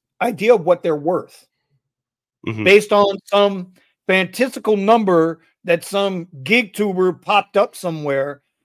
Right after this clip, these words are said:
Speaker 1: And they, you know, they, as, as my friend would say, and I know he won't watch this, so I'm gonna say it anyway. You know, he drives a, he drives a Q X sixty, but he wants Escalade prices. Y-, you know what
Speaker 2: Mm-hmm.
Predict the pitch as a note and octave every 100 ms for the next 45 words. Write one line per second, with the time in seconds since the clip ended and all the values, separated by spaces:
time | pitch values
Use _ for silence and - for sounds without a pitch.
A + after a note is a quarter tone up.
0 | _ E3 E3+ F#3 F3+ F3+ F3+ F#3 F3+ F3
1 | F3+ - - - F#3 - G#3 F3+ E3+ F3
2 | D#3+ G#3 G#3+ G3 - G#3 G3 E3+ - D3+
3 | D3 D3 C#3 D3+ C3+ C3 C3+ - - C3+
4 | C3+ B2 - C3+ C3+ C3 A2+ A#2+ _ _
5 | _ _ _ _ - F3 F3 G3+ F3 G#3+
6 | A3+ G#3+ F#3 F3+ E3 _ _ F3+ A3+ A#3+
7 | G#3 G#3+ C4 A#3+ A3 C4+ - G#3 F#3 F#3
8 | F#3 F#3 - G#3+ G#3+ F#3+ F3 D#3 B2 F3+
9 | C#3+ - _ _ _ _ _ _ _ _
10 | G3+ G#3 A3+ G#3 A#3 A#3+